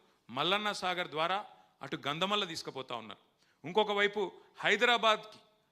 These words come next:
ఆనాడు మన ప్రభుత్వం ఉన్నప్పుడే రెండు వేల ఇరవై మూడు జూలైలో అనుకుంటా మనమే జీవో ఇచ్చినాం, క్యాబినెట్ తీర్మానం చేసినాం. కొండపోచమ్మ సాగర్ నుండి పదకొండు వందల కోట్ల రూపాయలతో గండిపేటకు నీళ్లు తీసుకొచ్చే ప్రాజెక్టుకు మచ్చజెండా ఊపిందే కేసీఆర్ గారు.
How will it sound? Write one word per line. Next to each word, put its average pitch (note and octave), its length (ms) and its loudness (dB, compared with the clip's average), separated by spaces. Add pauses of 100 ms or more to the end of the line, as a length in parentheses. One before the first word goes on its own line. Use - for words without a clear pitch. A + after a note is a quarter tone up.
(120)
ఆనాడు G#3 300 6
మన F#3 200 -2
ప్రభుత్వం A3 460 -2
ఉన్నప్పుడే F#3+ 460 -4 (460)
రెండు G#3 240 0
వేల A3+ 180 6
ఇరవై G#3 300 2
మూడు A3 360 -4 (440)
జూలైలో G#3+ 420 4
అనుకుంటా F3+ 400 -4 (380)
మనమే F#3+ 360 0
జీవో G3+ 280 0
ఇచ్చినాం, G3 300 -8
క్యాబినెట్ E3+ 420 -4
తీర్మానం E3 380 -8
చేసినాం. C3+ 300 -10 (400)
కొండపోచమ్మ A3 560 2
సాగర్ F#3+ 340 -2
నుండి G#3 140 -6
పదకొండు G#3 480 -2
వందల G3+ 240 -2
కోట్ల G#3 320 -4
రూపాయలతో G3 680 -4 (580)
గండిపేటకు G#3+ 440 2
నీళ్లు G#3+ 200 -2
తీసుకొచ్చే G3 400 -8
ప్రాజెక్టుకు F3+ 460 -6
మచ్చజెండా F#3 500 -6
ఊపిందే F3+ 340 -6
కేసీఆర్ D#3 420 -10
గారు. A#2 160 -10